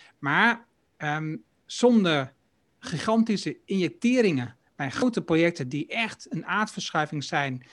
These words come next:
in de wereld, ja, d-, daar heb je toch partijen nodig die dat soort middelen hebben. En dat is de overheid nu eenmaal. En dus ik denk dat de overheid een belangrijke rol speelt ook om dit soort gelden in energie te verdelen. En dus,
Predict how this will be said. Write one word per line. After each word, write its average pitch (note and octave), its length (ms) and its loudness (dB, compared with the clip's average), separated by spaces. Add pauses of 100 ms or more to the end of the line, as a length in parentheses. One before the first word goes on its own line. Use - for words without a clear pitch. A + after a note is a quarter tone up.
(160)
in D#3 140 0
de C#3+ 120 0
wereld, G#3 440 0 (420)
ja, E3+ 80 -2
d-, - 280 -10
daar E3+ 220 -2
heb B3 160 0
je F3 120 -4
toch - 360 2 (180)
partijen G#3 480 2
nodig D3+ 260 0
die E3 120 -6
dat E3 160 -2
soort F3+ 120 -4
middelen F3 220 2
hebben. E3+ 240 0
En E3 120 -2
dat F#3 220 0
is F#3+ 160 -2
de D#3+ 120 -2
overheid D3 480 2
nu A#2+ 100 -10
eenmaal. B2 380 -10 (320)
En D3+ 80 -4
dus F3+ 100 0
ik E3+ 140 -4
denk G3+ 180 2
dat F3+ 140 2
de - 60 -4
overheid D3+ 340 2
een D3 120 -4
belangrijke F3 380 -2
rol E3 220 0
speelt D#3 320 -4
ook E3 140 -8
om D3+ 160 -2
dit E3+ 140 -2
soort - 260 -8
gelden F3+ 800 2 (640)
in D#3+ 120 -6
energie E3 800 2
te - 120 -2
verdelen. D#3+ 880 2
En D3+ 100 -10
dus, F3 220 -4